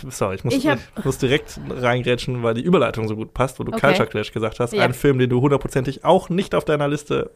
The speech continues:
Speaker 2: hast: American Shaolin.
Speaker 1: Nein, den hab ich auch noch nicht mal aufgeschrieben.
Speaker 2: <laughs> Das ist auch so ein Film, da geht's, ja, wie der
Speaker 1: Hast
Speaker 2: Name
Speaker 1: du
Speaker 2: schon
Speaker 1: den auf
Speaker 2: sagt,
Speaker 1: deiner Liste?
Speaker 2: den hab ich, das ist die Nummer elf.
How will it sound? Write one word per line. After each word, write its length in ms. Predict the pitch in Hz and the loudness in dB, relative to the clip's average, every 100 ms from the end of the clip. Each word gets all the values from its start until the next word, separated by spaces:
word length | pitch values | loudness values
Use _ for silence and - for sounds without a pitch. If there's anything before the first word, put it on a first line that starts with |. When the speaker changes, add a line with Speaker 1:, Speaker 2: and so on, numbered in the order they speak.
| _ | _
Speaker 2:
hast: 340 | - 120 - - - _ _ - | 0 0 0 -16 -20 _ _ -2
American 340 | 123 123 127 | 4 4 2
Shaolin. 580 | 120 120 117 117 110 147 - _ _ _ _ _ - | -2 2 2 0 -4 -8 -12 _ _ _ _ _ -10
Speaker 1:
Nein, 500 | 208 190 185 185 185 - | -6 -2 -2 -4 -8 -8
den 120 | 214 202 | 0 2
hab 100 | 233 | 4
ich 80 | |
auch 100 | 254 | 4
noch 120 | 254 240 | 6 4
nicht 180 | 240 | 2
mal 200 | 233 202 | 2 2
aufgeschrieben. 640 | 220 - 214 - 196 190 196 - - | 0 -4 -10 -8 -8 -6 -6 -8 -8
Speaker 2:
<laughs> 260 | - 180 - | -4 -4 -2
Das 200 | 190 185 | -2 -2
ist 120 | - | 0
auch 160 | 170 170 | 0 2
so 100 | 156 | 2
ein 80 | 156 | 0
Film, 400 | - 151 147 214 | 2 2 2 0
da 140 | 135 | 2
geht's, 260 | 127 139 - _ _ - - | 2 -2 -6 _ _ -6 0
ja, 180 | 135 | 2
wie 100 | - | 0
der 180 | 123 127 | -2 2
Speaker 1:
Hast 60 | 127 | 4
Speaker 2:
Name 100 | 131 | 4
Speaker 1:
du 60 | - | 4
Speaker 2:
schon 80 | |
Speaker 1:
den 80 | 320 | 4
auf 60 | 240 | 4
Speaker 2:
sagt, 80 | 240 | 2
Speaker 1:
deiner 180 | 226 214 | 2 2
Liste? 380 | 427 - 233 | 0 -2 -2
Speaker 2:
den 160 | 202 135 | 2 4
hab 100 | 139 | 4
ich, 100 | 147 | 2
das 160 | 135 135 | 0 0
ist 80 | |
die 40 | 165 | 0
Nummer 180 | 170 175 | 2 4
elf. 360 | 165 - - | 2 2 -6